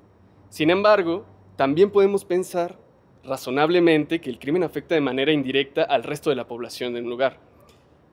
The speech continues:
Cuando pensamos, por ejemplo, que las personas afectan su, la manera en que se comportan todos los días, los horarios de sus actividades, incluso sus dinámicas familiares, por te-, temor a ser víctima de un delito.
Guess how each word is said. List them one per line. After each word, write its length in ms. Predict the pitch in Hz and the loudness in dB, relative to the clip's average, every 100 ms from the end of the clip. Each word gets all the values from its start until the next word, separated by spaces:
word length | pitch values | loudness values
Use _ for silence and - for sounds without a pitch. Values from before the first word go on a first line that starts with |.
| _ | _
Cuando 360 | - 139 139 131 | 0 2 2 -2
pensamos, 580 | 131 135 151 151 156 - | -4 -2 0 2 0 -2
por 140 | - | -8
ejemplo, 480 | 127 143 139 143 165 | -4 -2 -2 0 -2
que 300 | 156 127 117 - _ | -2 -4 -4 -12 _
las 220 | 127 117 | -10 -10
personas 680 | - 117 - 147 147 143 - _ | -10 -10 -2 0 0 -2 -8 _
afectan 540 | - 117 - 156 180 170 | -12 -8 -2 -2 0 -2
su, 240 | 156 131 - | -2 -8 -8
la 160 | 131 | -8
manera 260 | 120 120 139 | -6 -4 -4
en 60 | 147 | -4
que 80 | |
se 100 | 127 | -8
comportan 480 | 120 117 147 151 160 | -12 -4 0 0 0
todos 180 | 151 147 | 0 0
los 220 | 139 120 | 0 -4
días, 420 | 123 123 131 - _ _ _ | -8 -8 -8 -12 _ _ _
los 180 | 131 139 | -6 -2
horarios 320 | 131 160 160 | 0 0 0
de 80 | 143 | -4
sus 180 | 135 127 | -8 -12
actividades, 760 | - 131 123 127 131 135 - | -12 -8 -4 0 2 0 -2
incluso 320 | 127 139 139 | -8 -8 -8
sus 140 | 156 131 | -8 -8
dinámicas 480 | 127 135 151 147 | -4 -2 -2 -2
familiares, 680 | - 120 123 131 135 151 - _ _ _ - | -6 -8 -6 -2 -2 -2 -8 _ _ _ 2
por 240 | 190 208 | 2 2
te-, 160 | - 165 139 | -2 -8 -8
temor 360 | - 131 143 160 | -6 0 2 0
a 60 | |
ser 240 | 143 135 131 | -2 -8 -8
víctima 400 | 139 131 - 127 | -12 -12 -10 -8
de 80 | 117 | -8
un 80 | 123 | -8
delito. 400 | 120 135 139 113 | -6 -6 -6 -12